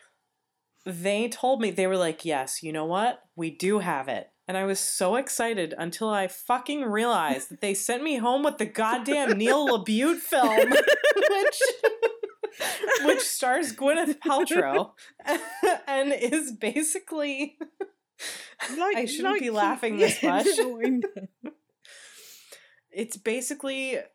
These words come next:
Speaker 1: you know what? I don't even wanna describe what it is, other than to say that it's a fucking piece of shit and it's not the Zhuavsky movie.
Speaker 2: <laughs>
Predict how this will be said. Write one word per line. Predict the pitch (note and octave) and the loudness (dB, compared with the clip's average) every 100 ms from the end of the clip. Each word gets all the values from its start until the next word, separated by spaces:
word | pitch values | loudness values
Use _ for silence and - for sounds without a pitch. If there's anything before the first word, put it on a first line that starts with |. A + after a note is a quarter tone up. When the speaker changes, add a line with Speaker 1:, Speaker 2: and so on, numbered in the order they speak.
| _ A3 | _ -12
Speaker 1:
you | G3+ | -6
know | G#3+ | -4
what? | B3+ B3 - _ | -2 -2 -4 _
I | B3+ | -4
don't | F4 G4+ | -2 -2
even | A#3 G#3 | -2 -4
wanna | E3+ F#3 F#3 | -2 -2 -2
describe | E3 - F3 D#3+ D#3 | -4 -6 -2 -2 -2
what | D#3+ | -6
it | D3+ | -4
is, | D#3 D3+ - | -6 -6 -4
other | A3+ C#4 | -2 0
than | C4 G#3+ | 0 0
to | A3+ | 0
say | A3+ | -2
that | G#3 F#3+ | -2 -4
it's | F3 | -2
a | F3 | -4
fucking | - - A#3 B3 A3+ | -2 -2 0 0 -4
piece | B3+ A3 | -2 -2
of | E3+ | -2
shit | A#3+ - G3 A#3+ | -2 -2 0 0
and | G3 B3 D#4+ | 0 -2 0
it's | D#4 A#3+ | 0 0
not | A3+ G#3 C4 | 2 2 0
the | A3+ | -2
Zhuavsky | A3+ G#3 G3+ A#3 A3+ G3+ E4 | -4 -2 0 0 -4 -8 -6
movie. | D4 D#4+ B3+ D#4+ D4+ E4 D#4 | -2 -2 -2 -4 -4 -4 -6
Speaker 2:
<laughs> | - | -10